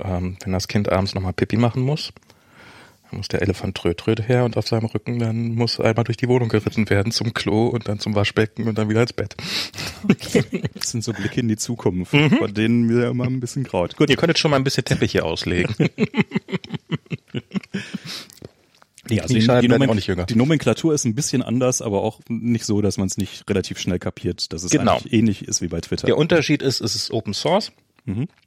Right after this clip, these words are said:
Speaker 1: Die Software ist frei für jeden verfügbar und jeder kann sich so eine, eine Instanz aufsetzen und kann seinen eigenen Server haben mit seinen, wo er dann, je nachdem, wie er gewillt ist, entweder das Public machen kann oder halt nur an seine Freunde oder per Einladung oder sowas.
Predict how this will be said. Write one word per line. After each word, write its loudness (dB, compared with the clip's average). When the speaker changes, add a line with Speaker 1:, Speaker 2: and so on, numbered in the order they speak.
Speaker 1:
Die 0
Software -2
ist -12
frei 0
für -8
jeden -8
verfügbar 0
und 0
jeder 4
kann -4
sich -6
so -4
eine, -6
eine 0
Instanz -2
aufsetzen -4
und -8
kann 0
seinen 0
eigenen -2
Server 0
haben 0
mit -6
seinen, -2
wo 2
er 4
dann, -2
je 0
nachdem, 0
wie -2
er 2
gewillt 2
ist, -6
entweder -8
das -14
Public 2
machen 0
kann -2
oder -2
halt -2
nur -4
an -8
seine -4
Freunde 0
oder -4
per -4
Einladung 2
oder -4
sowas. 0